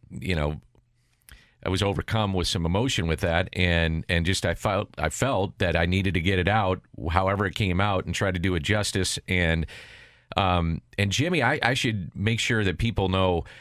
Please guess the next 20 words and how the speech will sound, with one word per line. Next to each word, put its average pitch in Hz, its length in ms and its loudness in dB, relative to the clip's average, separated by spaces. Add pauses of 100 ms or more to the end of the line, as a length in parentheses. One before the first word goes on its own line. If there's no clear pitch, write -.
(420)
I 107 140 0
always 135 260 0
say 123 200 0
that, 95 240 -2
that 98 140 0
Jim 110 260 0
Edmonds 98 400 0
is 90 140 0
a 87 200 2 (100)
fabulous 113 640 -2
teammate, 80 520 0 (120)
um, 80 400 2
and 95 140 0
I 139 100 2
had 117 100 -2
heard 123 260 -2
that 90 240 0
from 87 420 0
other 104 220 0
players, 117 580 -2